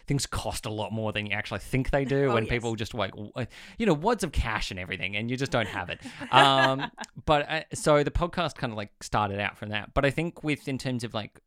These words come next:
Speaker 1: um, film projects and stuff, I remember when I was probably in my lowest point in my, like,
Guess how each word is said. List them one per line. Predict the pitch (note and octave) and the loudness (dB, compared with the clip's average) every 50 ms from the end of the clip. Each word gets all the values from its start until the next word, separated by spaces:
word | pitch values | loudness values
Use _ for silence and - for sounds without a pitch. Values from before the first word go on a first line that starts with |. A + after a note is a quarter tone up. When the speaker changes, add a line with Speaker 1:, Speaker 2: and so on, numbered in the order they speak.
| _ _ _ - | _ _ _ -8
Speaker 1:
um, | A#2 A2 G#2 G#2 G2 G2 A1+ - - - | -6 -4 -4 -6 -8 -10 -12 -14 -6 -2
film | F#3 G3+ A3 | 0 0 2
projects | F3 D#3+ C#3 A#2+ - - | 2 2 0 0 -4 -8
and | A#2+ G#2+ | -10 -2
stuff, | - A2+ G#2 - - - - - - - | 0 0 -2 -2 -6 -18 -20 -8 -2 2
I | B2+ C#3+ | 2 2
remember | E3 F3 D#3 C3 A#2+ A2+ G#2+ G#2+ - - - - _ _ _ _ _ _ _ _ _ _ _ _ _ _ _ _ _ _ - - _ | 2 2 2 0 0 0 0 -2 -6 -8 -10 -16 _ _ _ _ _ _ _ _ _ _ _ _ _ _ _ _ _ _ -12 -8 _
when | - C3 C#3+ D3 | 2 4 4 6
I | D3 C#3+ | 6 4
was | C#3 B2+ - | 2 0 0
probably | - B2 G#2+ A2 | 0 0 0 0
in | A2 G#2 | -2 -2
my | G#2 G#2+ | -2 -4
lowest | G#2+ G#2+ G#2 G#2+ G#2+ G#2 G#2+ - - | -4 -4 -2 -2 0 0 -2 -4 -6
point | - G#2 F#2+ F#2+ - - | -10 -10 -10 -10 -12 -14
in | - G#2 G2 | -12 -10 -10
my, | G2+ F#2+ F#2 F#2 G2 F#2+ E2+ - | -10 -8 -10 -10 -12 -14 -16 -12
like, | G2+ F#2+ F#2+ G2 - | -12 -10 -10 -12 -16